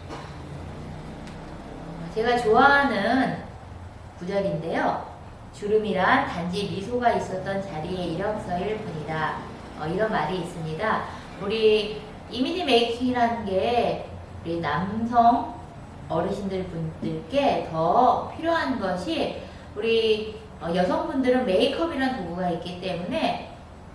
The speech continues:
전반적으로 본인의 이미지를 바꾸기가 어떻게 보면 더 쉬우세요. 그런데 우리 남성분들은 메이크업을 할 수가 없잖아요. 그래서 다른 부분, 어, 뭐 메이크업에 대해서 이야기를 나누기보다는 다른 부분에 대해서 조금 더 전반적으로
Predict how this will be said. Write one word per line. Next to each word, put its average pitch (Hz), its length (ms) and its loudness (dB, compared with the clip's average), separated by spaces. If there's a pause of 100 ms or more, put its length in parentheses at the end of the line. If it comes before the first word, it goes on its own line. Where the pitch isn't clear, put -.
전반적으로 226 840 2
본인의 196 400 -2
이미지를 180 340 -2
바꾸기가 175 420 -8
어떻게 151 220 -8
보면 165 140 -6
더 139 140 -8
쉬우세요. 330 640 -2
그런데 190 480 -2 (300)
우리 170 140 -6
남성분들은 233 1080 0
메이크업을 240 880 4
할 294 140 0
수가 269 240 -2
없잖아요. 165 480 -4
그래서 262 440 2 (300)
다른 269 340 6
부분, - 280 2 (520)
어, 135 420 -6
뭐 143 120 -4
메이크업에 185 560 2
대해서 165 220 0
이야기를 156 400 -2
나누기보다는 151 1120 0
다른 214 420 -2
부분에 175 380 -2
대해서 156 300 -4
조금 262 300 -2
더 196 100 0
전반적으로 190 840 2